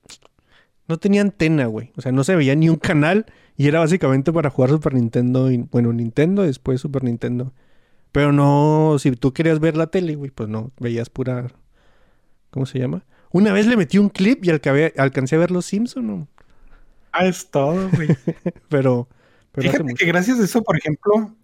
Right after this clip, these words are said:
Speaker 2: este, eh, no, no tenía tan restringida así la televisión, ¿no? Cuando estaba mi papá, que sí. Porque sí era así de, él sí era bien fan de Chespirito y las cosas así de, de Televisa, muy, muy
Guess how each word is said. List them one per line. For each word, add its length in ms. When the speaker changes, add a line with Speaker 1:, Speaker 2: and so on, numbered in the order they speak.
Speaker 2:
este, 760
eh, 40
no, 160
no 180
tenía 200
tan 140
restringida 460
así 120
la 140
televisión, 400
¿no? 100
Cuando 220
estaba 200
mi 100
papá, 260
que 80
sí. 280
Porque 220
sí 160
era 140
así 180
de, 600
él 80
sí 100
era 100
bien 200
fan 180
de 100
Chespirito 560
y 40
las 160
cosas 300
así 260
de, 720
de 100
Televisa, 600
muy, 300
muy 220